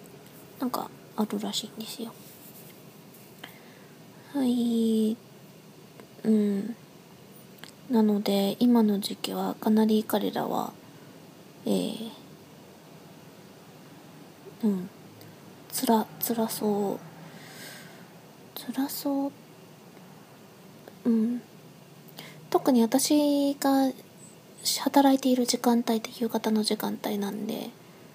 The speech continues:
かなりだいぶ体力なくなってきてる時間帯さね。でもそれ、それにしては割とみんな頑張ってるな。まあ、慣れてるのかもしれんとけど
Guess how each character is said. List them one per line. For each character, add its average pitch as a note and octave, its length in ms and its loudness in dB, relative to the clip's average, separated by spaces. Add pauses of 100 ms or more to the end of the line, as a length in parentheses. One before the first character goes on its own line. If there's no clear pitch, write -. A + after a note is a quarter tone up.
(460)
か - 100 -4
な C4+ 100 4
り A3 220 0 (460)
だ A#3 100 4
い A3+ 60 2
ぶ G#3+ 340 -2 (340)
体 C4 140 6
力 G3+ 260 -2 (260)
な A3+ 140 -4
く A#3+ 100 2
な B3 120 6
っ B3+ 40 0
て - 160 -8
き - 100 -6
て A#3 140 -10
る G3 80 -8
時 - 140 -4
間 F#3+ 280 -2
帯 G3+ 140 -2
さ G#3 140 -8
ね。 D4 160 -4 (1300)
で C#4 100 4
も A3+ 140 4
そ - 160 0
れ、 F4+ 120 4 (240)
そ - 160 -4
れ G#4 120 4
に A4 180 2
し - 60 -2
て - 140 2
は C#4 160 6
割 A3 240 2
と B3+ 120 2
み A#3+ 140 6
ん A#3 140 4
な A#3+ 220 2 (680)
頑 A#3+ 180 0
張 B3 100 4
っ B3 40 0
て - 240 -2
る G3 160 -4
な。 G#3 380 2 (340)
ま A3 200 4
あ、 G#3+ 40 2
慣 A#3 300 4
れ A4 100 4
て C#4 140 4
る G#3 80 4
の F#3 120 0
か - 140 -4
も F3 140 -6
し - 180 -6
れ G#3 120 -2
ん A3 40 -4
と B3+ 180 -12
け G3 180 -8
ど - 200 -10